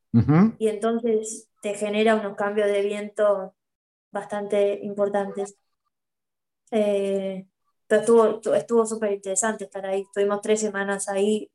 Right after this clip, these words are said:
Speaker 2: eh, en la misma época que son los Juegos, y nos fuimos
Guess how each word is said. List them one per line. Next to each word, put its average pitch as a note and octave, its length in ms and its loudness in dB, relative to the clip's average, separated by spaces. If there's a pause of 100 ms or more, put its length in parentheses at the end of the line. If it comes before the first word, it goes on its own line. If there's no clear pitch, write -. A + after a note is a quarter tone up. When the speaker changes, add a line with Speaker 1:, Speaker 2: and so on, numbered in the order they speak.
(120)
Speaker 2:
eh, F#3 460 -2
en G3 160 -2
la F#3+ 140 -4
misma G3 300 -2
época G3+ 300 0
que F#3 100 -4
son G3+ 200 -6
los G3+ 140 0
Juegos, A3 520 0 (420)
y F#3+ 560 0
nos F#3 160 -8
fuimos G3 640 -2